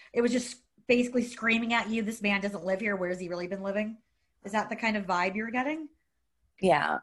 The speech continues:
Speaker 2: I mean,
Speaker 1: Okay.
Speaker 2: I had made a trip there in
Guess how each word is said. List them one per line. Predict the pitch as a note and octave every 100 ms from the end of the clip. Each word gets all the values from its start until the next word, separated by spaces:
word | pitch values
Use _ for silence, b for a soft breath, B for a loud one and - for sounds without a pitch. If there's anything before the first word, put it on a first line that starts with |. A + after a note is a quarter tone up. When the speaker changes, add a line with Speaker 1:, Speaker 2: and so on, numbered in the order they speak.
| -
Speaker 2:
I | G3
mean, | G3+ G3+ G3 F#3 -
Speaker 1:
Okay. | G3+ G3+ -
Speaker 2:
I | B3
had | C4+ D4
made | B3+ A#3
a | A#3+
trip | A3+ - F3+ - -
there | F3+ F3 E3+ E3+ E3 -
in | E3+ D#3+ D#3+ D#3 D#3 D#3 D#3+